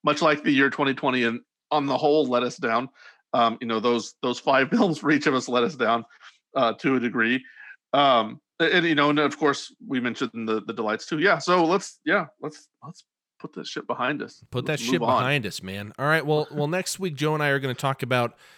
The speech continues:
Speaker 2: uh, you know, our twenty twenty-one preview, essentially, where we, we look at five films. We're gonna predict five features
Speaker 1: Mm-hmm.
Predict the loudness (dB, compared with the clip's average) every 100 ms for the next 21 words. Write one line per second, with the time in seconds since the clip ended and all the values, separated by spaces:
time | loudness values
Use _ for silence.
0 | _ _ -6 0 2 2 0 -2 -2 0
1 | 0 -2 -4 -4 -4 -2 0 0 0 -2
2 | -6 _ _ _ -10 -6 -6 -8 -8 -8
3 | -8 -14 -14 -10 -8 -6 -6 -6 -4 -4
4 | -2 -4 -4 -4 -4 -4 -6 -8 -8 -6
5 | -2 -2 -2 -4 -2 -2 -4 -6 -4 -4
6 | -2 -2 0 -2 -8 -2 -2 0 -2 -2
7 | -6 -14 -12 -6 -4 -4 -6 -12 -12 -14
8 | _ -20 -18